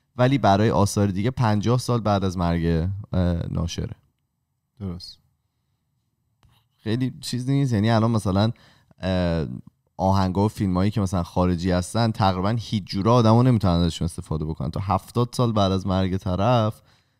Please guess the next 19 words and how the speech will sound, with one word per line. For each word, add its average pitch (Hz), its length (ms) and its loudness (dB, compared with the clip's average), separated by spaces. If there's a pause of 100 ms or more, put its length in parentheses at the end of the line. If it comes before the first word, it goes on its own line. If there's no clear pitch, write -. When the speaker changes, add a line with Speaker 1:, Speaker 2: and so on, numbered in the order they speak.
(120)
Speaker 1:
دیگه 107 280 0 (100)
خیلی 113 640 4
بازش 92 500 2
طولانیه، 95 400 0 (100)
Speaker 2:
ایران 110 40 4
Speaker 1:
ولی 110 180 2
خب 113 60 0
Speaker 2:
ولی 104 200 0
Speaker 1:
یه، 104 140 0
Speaker 2:
کمتره. 101 600 -6
Speaker 1:
اه، 90 340 0
کمکی 95 760 0 (400)
می‌کنه. 80 520 -4 (500)
اه، 123 300 2
یه 165 300 0 (680)
Speaker 2:
حالا 123 120 0
من 175 80 4
یه 185 140 0
چیزی 175 300 -8